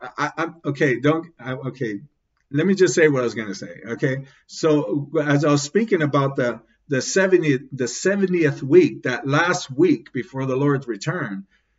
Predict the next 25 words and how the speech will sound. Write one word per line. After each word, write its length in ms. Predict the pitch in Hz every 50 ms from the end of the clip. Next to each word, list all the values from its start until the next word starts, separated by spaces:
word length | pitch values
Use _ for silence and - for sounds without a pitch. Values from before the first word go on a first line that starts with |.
| _ _ _ _ _ -
I'm 140 | 139 151 180
gonna 140 | 196 196
take 260 | 151 - 190 196 190 196
it 80 | 156
from 240 | 143 - 160 143 135
eleven 560 | 120 120 131 160 185 185 151 135 117 120 - 139
and 140 | 123 120
see 200 | - - 160 165
what, 260 | 170 160 147 143 131 143 - - _ _ _
see 640 | _ - - - - 180 196 226 226 220 214 - - -
if 300 | 147 151 139 135 - 151
you 160 | 151 160 165
see 280 | 156 - - 170 165 160
what 200 | 143 143 131 131
I'm 200 | 139 143 143 139
seeing 320 | - - 104 95 90 90
here, 340 | 87 92 - - - - _ _ _
okay? 520 | 113 107 101 - 143 131 139 160 165 - _ _ _ _ _ _ _ _ _ _ _ _ _ _ _ _
This 360 | - 147 131 147 170 165 -
is 120 | 208 196 190
the 120 | 196 170
return 360 | 156 156 143 - 165 175 185
of 100 | 196 208
the 60 | 208 202
Lord, 540 | 190 160 135 131 131 131 139 147 143 -